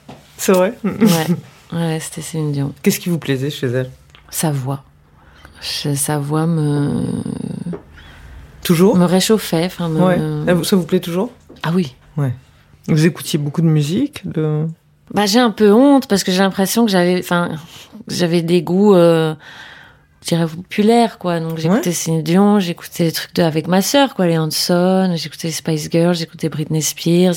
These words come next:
Speaker 2: j'écoutais, j'écoutais Michael Jackson, les trois T. Enfin, voilà, ça, c'est, c'est vrai que je, ma curiosité n'allait pas plus loin.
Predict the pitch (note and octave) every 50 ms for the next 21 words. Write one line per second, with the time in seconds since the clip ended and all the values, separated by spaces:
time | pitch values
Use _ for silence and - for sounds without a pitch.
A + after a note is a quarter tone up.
0 | E3 D#3 D3 D3+ D3 - - - - F3 E3 D#3+ D#3 - - - - - - -
1 | - - - - - F#3+ F#3+ G3+ G3 F#3+ - F#3+ E3+ D#3+ - E3+ E3+ - - -
2 | F3+ F3+ F#3+ G#3 A3 A3 G#3+ F#3+ - - - - - - - - _ _ - -
3 | D#3+ E3 D#3 - - - E3 D#3+ D#3+ - E3+ E3+ F3+ F#3 F3 - E3+ E3+ F3 G3
4 | G#3 G#3+ G#3+ G3+ - F3+ E3 E3+ - D#3 - - E3 D#3+ D#3 - E3+ E3 F#3 G#3
5 | G3 - F#3 F3+ E3 - - - - - - - - - - - - - _ -
6 | G3 G3 F#3 F#3 - A#3 G#3 A3 A3 G3+ G#3 A3 A3 C4 C#4 C4 A#3 G3+ F#3+ F#3
7 | F#3 A3 A3+ A3 - - A3+ A3 G3+ G3 F#3 F3+ F3 F3+ F#3+